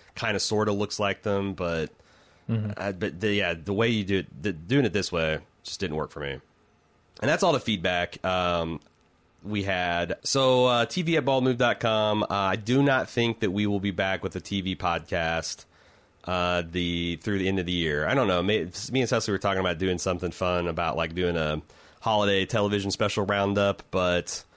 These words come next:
Speaker 2: Hmm.
Speaker 1: speaking of reach exceeding our grasp, sometimes we, we do that. So I don't wanna promise anything, but we're certainly gonna be talking about Romanovs. If you, your best bet to get some feedback in at this point would be get on the forums, forums dot baldmove dot com,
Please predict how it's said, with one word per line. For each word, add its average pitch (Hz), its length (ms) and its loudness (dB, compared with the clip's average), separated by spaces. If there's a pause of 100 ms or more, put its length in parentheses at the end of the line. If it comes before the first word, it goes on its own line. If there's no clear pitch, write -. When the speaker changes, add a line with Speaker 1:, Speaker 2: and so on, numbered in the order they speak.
(120)
Speaker 2:
Hmm. 104 100 -6 (200)
Speaker 1:
speaking 117 460 0
of 95 160 0
reach 107 220 2
exceeding 104 400 0
our 92 80 0
grasp, 90 500 -2
sometimes 95 400 2
we, 90 140 2
we 92 180 -2
do 92 200 0
that. 82 180 0
So 113 60 0
I - 40 4
don't 165 80 4
wanna 143 120 4
promise 113 380 0
anything, 87 680 0
but 92 360 0
we're 104 80 0
certainly 165 240 2
gonna 139 120 2
be 110 80 -2
talking 110 220 2
about 95 180 2
Romanovs. 95 520 2
If - 160 -6
you, 98 200 0
your 98 180 2
best 127 260 2
bet 113 180 2
to 107 60 -2
get 101 200 0
some 95 100 -4
feedback 95 500 -2
in 95 120 2
at 87 80 -4
this 95 160 -2
point 95 180 0
would 85 140 -6
be 87 140 -4
get 87 140 -2
on 87 80 0
the 80 60 -4
forums, 85 500 -2
forums 98 360 0
dot 80 160 -2
baldmove 82 340 -2
dot 76 220 -4
com, 76 400 -4